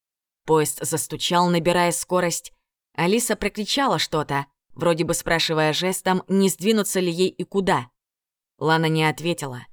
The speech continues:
В глазах её была какая-то механическая, упорная и бесцельная решимость. Наконец, обогнав подножку, она заскочила на неё тоже. Где-то далеко впереди свистнули.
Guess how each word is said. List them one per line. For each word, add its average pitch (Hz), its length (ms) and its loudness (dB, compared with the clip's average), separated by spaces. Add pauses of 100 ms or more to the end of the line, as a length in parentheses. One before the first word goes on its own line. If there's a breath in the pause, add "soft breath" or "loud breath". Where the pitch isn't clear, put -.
(280)
В 147 160 -8
глазах 175 480 0
её 202 160 2
была 180 260 0
какая-то 180 480 -2
механическая, 170 800 -2
упорная 175 640 0
и - 140 -4
бесцельная 156 640 0
решимость. 147 640 -6 (420)
Наконец, 160 640 -2
обогнав 165 560 0
подножку, 160 720 -4 (420)
она 185 260 2
заскочила 175 600 0
на 165 80 0
неё 156 300 0
тоже. 139 440 -6 (880)
Где-то 240 440 2
далеко 233 380 2
впереди 220 460 -2
свистнули. 180 760 -4